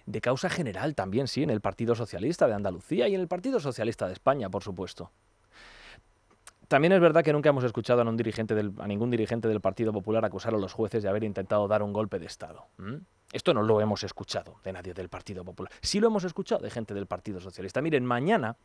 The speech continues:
es curioso, hoy es catorce de diciembre y mañana, quince de diciembre, se va a cumplir un año de estas declaraciones que hizo Felipe Sicilia, miembro de la ejecutiva de Pedro Sánchez en el Congreso de los Diputados.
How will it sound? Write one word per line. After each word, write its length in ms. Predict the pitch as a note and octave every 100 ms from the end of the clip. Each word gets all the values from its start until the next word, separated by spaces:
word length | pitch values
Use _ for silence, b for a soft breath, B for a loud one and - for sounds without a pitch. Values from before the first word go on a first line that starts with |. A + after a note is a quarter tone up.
| _ _ -
es 140 | E3
curioso, 480 | - A2 G2+ - - _ B B B B
hoy 140 | - F3+
es 60 |
catorce 340 | D#3+ D3 C#3+ A#2+
de 40 |
diciembre 320 | G2+ - F#2
y 40 | B2
mañana, 420 | A2+ C#3 G#3+ A#2+
quince 280 | F#3 F#3+ C3
de 80 | E3+
diciembre, 520 | A#2+ - D#3 F#2 - B B B
se 140 | -
va 80 | C#3
a 20 | E3+
cumplir 260 | G#3 G3+
un 80 | F3+
año 280 | F3 F#3 -
de 140 | D3+ E3
estas 180 | F#3+
declaraciones 720 | F#3 D#3 C3 - F3+ A#2+ G#2+ -
que 160 | A2+
hizo 400 | D3 - G#2 A#2 - _ B B
Felipe 420 | - C3 F#3 G#3+
Sicilia, 540 | F3+ E3+ E3 D#3+ E3 C#3
miembro 420 | C3+ D#3 E3 D#3+
de 120 | C#3
la 80 | B2
ejecutiva 520 | B2 A#2+ A#2+ D#3 C#3+
de 100 | B2+
Pedro 300 | - D3 B2
Sánchez 360 | - C#3 D3 C3+
en 80 |
el 80 | A2+
Congreso 420 | G#2+ A2 C#3+ D3
de 100 | C#3
los 140 | B2+ A2+
Diputados. 580 | A#2 A2 G#2 F2+ F2+